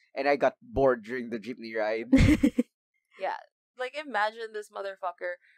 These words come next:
Speaker 3: just, like, texting his jeep and everything because he had an epiphany. And then once he got to my house, "Marcy, Marcy, I have an idea. Read this." <laughs> "Okay, okay, what is it?"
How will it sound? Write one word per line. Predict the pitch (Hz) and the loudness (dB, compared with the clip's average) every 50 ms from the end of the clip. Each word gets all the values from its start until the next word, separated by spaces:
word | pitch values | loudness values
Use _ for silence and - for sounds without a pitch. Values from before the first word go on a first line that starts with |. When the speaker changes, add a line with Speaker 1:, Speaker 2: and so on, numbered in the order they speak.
| _ _ - | _ _ -20
Speaker 3:
just, | 196 - - | -20 -8 -6
like, | 196 185 170 - _ _ _ _ _ - | -4 -4 -4 -6 _ _ _ _ _ -20
texting | 170 160 - 185 185 190 | -20 -20 -20 -20 _ -20
his | 190 190 180 | _ _ _
jeep | 170 170 160 | -20 -20 -20
and | 170 170 156 | -20 -20 -20
everything | 156 156 160 160 - 156 151 | -20 -20 -18 -18 -18 -16 -16
because | 151 156 - | -16 -18 -14
he | 175 | -14
had | 165 156 | -16 -16
an | 160 160 160 | -16 -20 -20
epiphany. | _ - 165 147 - 156 147 143 131 127 131 - | _ -14 -14 -14 -14 -18 -20 -20 -20 -20 -20 -20
And | 143 156 151 143 | -20 -20 -14 -10
then | 151 147 143 147 _ | -10 -10 -10 _ _
once | - 160 160 - | -10 -10 -10 -10
he | 196 | -8
got | - 175 165 - | -8 -8 -8 -8
to | 185 | -12
my | 165 | -14
house, | 160 165 139 - _ _ _ _ | -14 -14 -14 -16 _ _ _ _
"Marcy, | 220 269 294 294 - 262 247 262 | 4 4 4 4 2 -4 -8 0
Marcy, | 247 277 294 349 - 254 | 2 4 4 4 2 0
I | 226 | 4
have | 311 349 277 262 | 6 6 4 4
an | 254 | 2
idea. | 247 247 226 269 277 269 247 220 - - _ _ - _ | -2 -6 -6 -2 0 2 2 2 0 -2 _ _ -18 _
Read | 226 294 311 294 | -8 -6 -6 0
this." | 339 349 302 285 254 214 - - - - - 453 - | 4 6 6 6 6 2 -4 -10 -4 -2 -2 0 0
<laughs> | 508 - - - | -2 -4 -2 0
"Okay, | - - - - - 359 392 381 466 508 523 - - - - - - _ - | 0 0 0 2 4 6 6 6 6 2 -4 -8 -14 -20 -20 -20 -18 _ 0
okay, | 277 494 508 - 494 466 403 453 466 453 | 0 2 2 2 0 0 2 2 2 4
what | 494 523 523 494 | 4 6 6 6
is | 453 - | 4 4
it?" | 269 233 220 220 | 2 2 2 0